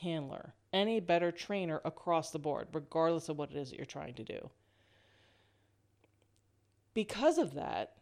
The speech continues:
you can see your dog working a space once you understand what their signals are and what everything means. And see,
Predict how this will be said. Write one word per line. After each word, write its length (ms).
you 280
can 240
see 720
your 140
dog 360
working 420
a 40
space 720
once 220
you 100
understand 440
what 100
their 100
signals 400
are 200
and 100
what 100
everything 320
means. 460
And 260
see, 640